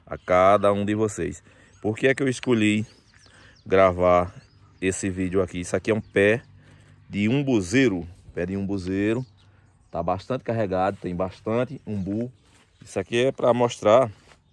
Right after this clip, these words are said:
das minhas origens, de onde eu vim, né? Que a maioria já sabe que eu vim da roça, eu vim do sítio, né? Já moro na cidade há quase trinta anos, né? Igual já contei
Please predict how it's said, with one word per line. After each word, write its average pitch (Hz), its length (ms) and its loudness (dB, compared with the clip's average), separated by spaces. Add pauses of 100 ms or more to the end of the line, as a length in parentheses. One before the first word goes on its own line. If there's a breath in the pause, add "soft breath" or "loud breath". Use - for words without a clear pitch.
(640)
das 85 160 -6
minhas 104 320 -2
origens, 104 500 -2 (840 soft breath)
de 95 120 -6
onde 101 200 2
eu 92 80 2
vim, 113 260 -2
né? 127 220 -2 (520 soft breath)
Que - 80 -10
a - 60 -8
maioria 87 320 -2
já 95 100 -6
sabe 92 260 -2
que - 80 -6
eu 82 60 -2
vim 85 140 -8
da 80 120 -4
roça, 90 300 -4
eu 87 100 -6
vim 82 180 -8
do 82 100 -8
sítio, 95 340 -8
né? 98 200 -6 (640 soft breath)
Já 87 240 -8
moro 85 240 -2
na 87 120 -2
cidade 85 540 -4 (1400 soft breath)
há 78 1040 -4 (880 loud breath)
quase 104 400 0
trinta 90 400 -10
anos, 101 500 -2
né? 117 300 -8
Igual 78 320 -6
já 82 120 -8
contei 80 420 -8